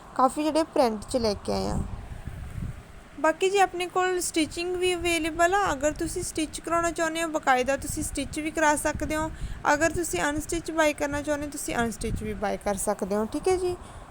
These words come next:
ਨੈਕਸਟ ਆਹ ਵਾਲੇ ਜਿਹੜੇ ਔਰਗੈਂਜ਼ਾ ਦੇ ਵਿੱਚ ਹੋਣਗੇ, ਅ, ਜਿੰਨੇ ਵੀ ਆਹ ਵਾਲੇ ਤੁਹਾਨੂੰ ਸੂਟ ਦਿਖਾਵਾਂਗੇ, ਔਰਗੈਂਜ਼ਾ ਦਾ ਹੀ ਦੁਪੱਟਾ ਹੋਏਗਾ, ਔਰਗੈਂਜ਼ਾ ਦੀ ਹੀ ਸ਼ਰਟ ਰਹੇਗੀ ਜੀ। ਔਰਗੈਂਜ਼ਾ ਦਾ ਸੂਟ ਹੋਏਗਾ, ਇਹ ਵੀ ਜਿਹੜਾ ਸੈਲਫ ਪ੍ਰਿੰਟ ਦਾ ਕੰਮ ਕੀਤਾ ਹੋਏਗਾ ਸ਼ਰਟ 'ਤੇ ਪਲੱਸ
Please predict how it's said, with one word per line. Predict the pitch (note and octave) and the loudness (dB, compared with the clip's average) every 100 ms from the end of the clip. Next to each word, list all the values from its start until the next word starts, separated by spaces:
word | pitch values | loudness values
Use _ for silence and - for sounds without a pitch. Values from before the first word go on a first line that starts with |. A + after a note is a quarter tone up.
| - - | -14 0
ਨੈਕਸਟ | C#4 C#4+ - | 2 4 8
ਆਹ | D4+ C#4+ | 10 10
ਵਾਲੇ | D#4+ | 6
ਜਿਹੜੇ | D#4+ D#4+ | 6 10
ਔਰਗੈਂਜ਼ਾ | D4 C4 B3 A#3 A3+ C4 | 10 10 6 6 6 4
ਦੇ | C#4 | 4
ਵਿੱਚ | C#4+ - C#4 | 0 -2 -2
ਹੋਣਗੇ, | D4+ D#4 D#4 G4+ - - - - - C#4 C#4+ | 0 0 2 2 0 -10 -16 -6 8 10 10
ਅ, | |
ਜਿੰਨੇ | C#4 C#4+ D4 | 8 2 4
ਵੀ | D#4 | 8
ਆਹ | D#4+ | 8
ਵਾਲੇ | D#4 D#4+ | 8 4
ਤੁਹਾਨੂੰ | E4+ E4+ | 0 -2
ਸੂਟ | E4 D#4+ | -2 -2
ਦਿਖਾਵਾਂਗੇ, | C4+ D#4 E4 D4+ D#4 D#4 | -2 2 4 4 4 8
ਔਰਗੈਂਜ਼ਾ | D4+ C#4+ C4 C4 C4 C#4 | 8 8 6 2 4 6
ਦਾ | D4 | 6
ਹੀ | D#4 D#4+ - | 4 0 0
ਦੁਪੱਟਾ | B3+ C4+ - C#4+ | 4 4 6 6
ਹੋਏਗਾ, | D4+ D4+ D#4 D#4+ D4+ | 8 8 10 10 10
ਔਰਗੈਂਜ਼ਾ | B3+ B3+ B3+ B3 C4 | 6 2 2 2 2
ਦੀ | C#4 | 2
ਹੀ | D#4+ F#4 | 0 2
ਸ਼ਰਟ | E4 A#3+ A3+ | 4 4 4
ਰਹੇਗੀ | A#3 G#3+ G3 G#3 | 0 0 -2 -6
ਜੀ। | - G#3+ - - - - | -6 -8 -8 -14 -6 6
ਔਰਗੈਂਜ਼ਾ | C#4 C4+ C#4+ C#4 D4+ | 6 8 6 6 6
ਦਾ | D4+ | 4
ਸੂਟ | E4 F4+ D#4+ | 2 0 0
ਹੋਏਗਾ, | D#4 E4+ E4 E4+ F4 - - - | 2 2 4 4 4 -2 -14 -2
ਇਹ | C4 C#4 | 0 2
ਵੀ | D#4 | 4
ਜਿਹੜਾ | D#4 E4 | 4 4
ਸੈਲਫ | - C4+ C#4 | 8 6 6
ਪ੍ਰਿੰਟ | - D#4 D4+ | -2 0 4
ਦਾ | D#4+ | 4
ਕੰਮ | D#4+ C#4 C4+ | 8 6 6
ਕੀਤਾ | C#4+ D4 D#4 | -2 2 6
ਹੋਏਗਾ | D#4 D4+ D#4+ | 6 6 4
ਸ਼ਰਟ | - D4+ C4 B3+ | 6 8 8 6
'ਤੇ | - D#4 | 4 4
ਪਲੱਸ | D#4 D4 D4 | 4 4 4